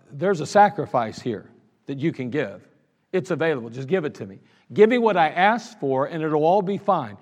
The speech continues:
You can do right also, Cain. You also have the opportunity to please me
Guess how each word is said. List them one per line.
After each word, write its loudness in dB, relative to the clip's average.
You 2
can 0
do 2
right 6
also, 2
Cain. -10
You 2
also 4
have 2
the 4
opportunity 2
to -6
please 0
me -2